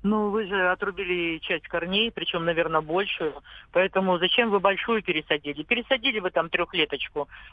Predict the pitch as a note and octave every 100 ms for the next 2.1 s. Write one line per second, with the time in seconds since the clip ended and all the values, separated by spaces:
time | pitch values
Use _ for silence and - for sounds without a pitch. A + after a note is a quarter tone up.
0 | - D#3+ D#3+ E3+ G#3+ G#3+ C4+ B3+ A3 A#3
1 | A3+ B3+ B3 A3 A3 A3 A3 G#3 G3 G3+
2 | G3